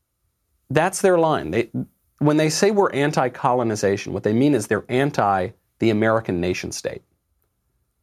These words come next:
You, you hear Democrats sometimes say, "Make, make America Mexico again," talking about the land that used to be Spanish that we then took. The land that maybe they used to be French that we then bought. Who knows?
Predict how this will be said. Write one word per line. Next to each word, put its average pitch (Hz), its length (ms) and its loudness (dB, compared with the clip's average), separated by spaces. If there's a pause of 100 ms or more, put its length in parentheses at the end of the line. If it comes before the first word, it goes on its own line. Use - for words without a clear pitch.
(760)
You, 147 180 4
you 156 140 2
hear 160 180 4
Democrats 147 480 0
sometimes 127 420 -2
say, 113 140 2
"Make, 131 340 0 (140)
make 139 180 0
America 135 360 2
Mexico 113 500 -2
again," - 240 -10
talking 95 240 -2
about 92 320 -2
the 101 100 -4
land 95 320 -2
that 95 300 -4
used 123 220 0
to 110 60 -2
be 104 200 0 (500)
Spanish 101 580 -4 (260)
that 92 80 0
we 101 120 0
then 98 160 0
took. - 320 -4 (1900)
The 104 100 2
land 110 260 2
that 104 120 -2
maybe 143 180 2
they 160 80 2
used 170 200 2
to 180 40 2
be 180 60 4
French 185 340 0
that 107 60 -2
we 113 100 2
then 135 140 0
bought. 147 240 0
Who 143 120 -2
knows? - 300 -6